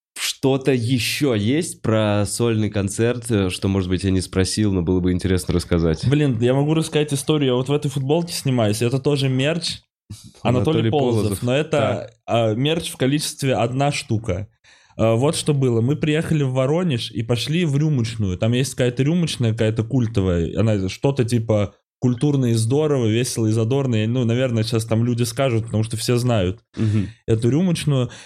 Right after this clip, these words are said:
Speaker 2: И мы пришли, и там нас кто-то узна-, мы были всей командой. И нас кто-то узнал, а потом пришли какие-то девочки, тиктокерши маленькие, пьяные.
Speaker 1: Так.
Speaker 2: И им сказали: "Тут комики московские".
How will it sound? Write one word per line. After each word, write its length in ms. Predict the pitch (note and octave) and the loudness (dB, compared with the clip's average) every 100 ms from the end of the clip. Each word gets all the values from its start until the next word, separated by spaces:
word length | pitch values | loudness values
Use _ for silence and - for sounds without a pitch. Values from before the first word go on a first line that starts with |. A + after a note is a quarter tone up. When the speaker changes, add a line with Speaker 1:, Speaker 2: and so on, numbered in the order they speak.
| - | -6
Speaker 2:
И 100 | C3 | 0
мы 120 | D3+ | 0
пришли, 460 | E3+ D3+ C3+ F3 A3 | 2 0 0 0 -2
и 20 | |
там 220 | - D#3 | 0 0
нас 160 | E3 D#3+ | 0 -2
кто-то 340 | - D#3+ - | -2 -2 0
узна-, 240 | C#3+ B2+ C#3 | -2 0 0
мы 120 | E3 | 0
были 180 | F3 E3+ | 2 0
всей 200 | - D#3+ | -2 -2
командой. 500 | D3 A#2 F#2+ F#2 - | 0 0 0 -2 -2
И 40 | |
нас 200 | A#2 C#3 | 0 -2
кто-то 340 | - C3+ B2+ A#2+ | 0 -2 0 0
узнал, 420 | A2+ D3 G#3 G#3+ | 0 0 0 -2
а 80 | G#2+ | -2
потом 300 | A2+ D3 D#3 | 0 0 0
пришли 320 | C#3 C#3+ D3 | -2 -2 0
какие-то 440 | C3+ - C#3 C#3 | -2 0 -2 0
девочки, 640 | B2 D3+ G3+ F3+ - A#2 A2+ | 0 2 0 -2 -2 -2 0
тиктокерши 760 | B2 B2 C#3 B2 A2+ G2 - | -2 -2 0 0 0 0 0
маленькие, 540 | A2+ A2+ F#2+ G2 - G2+ | 2 2 2 0 -2 -2
пьяные. 640 | A#2 A2 G2 F#2+ F2+ G#2+ - - | 0 2 2 0 -2 -4 -8 -4
Speaker 1:
Так. 240 | G2 F#2+ | -2 0
Speaker 2:
И 60 | B2+ | 2
им 100 | D#3 | 2
сказали: 440 | - C#3 C3+ A2 | 0 0 2 2
"Тут 260 | G#2+ F#3 - | 0 -2 -2
комики 480 | D#3+ C#3+ A2+ G#2 G#2 | 0 2 2 0 0
московские". 880 | G#2+ A2 - F#2+ - - F#2+ A2 | 0 0 -2 -2 -4 -10 -8 -8